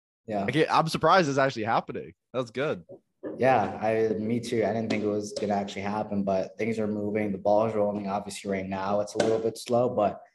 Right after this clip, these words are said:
Speaker 1: when things pick back up and we, like, put the model we have in D C in one street in Miami, then I definitely see myself moving down there. Just 'cause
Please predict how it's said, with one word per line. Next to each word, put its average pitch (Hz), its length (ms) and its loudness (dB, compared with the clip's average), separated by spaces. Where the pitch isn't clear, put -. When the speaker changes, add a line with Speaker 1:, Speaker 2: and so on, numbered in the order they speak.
Speaker 1:
when 113 180 -6
things 117 240 -2
pick - 300 -6
back 98 260 -2
up 127 380 0
and 208 200 -6
we, 147 100 -4
like, 202 180 -4
put - 180 0
the 113 80 2
model 107 360 2
we 104 100 2
have 107 240 0
in 107 140 -4
D 104 140 -6
C 202 520 -6
in 107 220 -2
one 101 180 -2
street 107 240 -4
in 107 120 0
Miami, 113 760 0
then 104 80 0
I 104 80 0
definitely 101 360 0
see 104 160 -4
myself 101 460 -2
moving 98 240 -4
down 95 240 -4
there. 98 140 0
Just - 180 -10
'cause 123 160 4